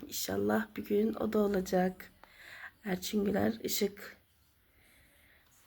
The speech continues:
Bakarsınız çok uzun seneler sonra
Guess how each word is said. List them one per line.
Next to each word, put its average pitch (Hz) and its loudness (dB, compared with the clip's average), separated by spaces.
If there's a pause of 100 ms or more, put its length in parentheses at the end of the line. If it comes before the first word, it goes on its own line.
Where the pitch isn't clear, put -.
(2750)
Bakarsınız 214 6 (600)
çok 208 0
uzun 214 6
seneler 214 8
sonra 214 4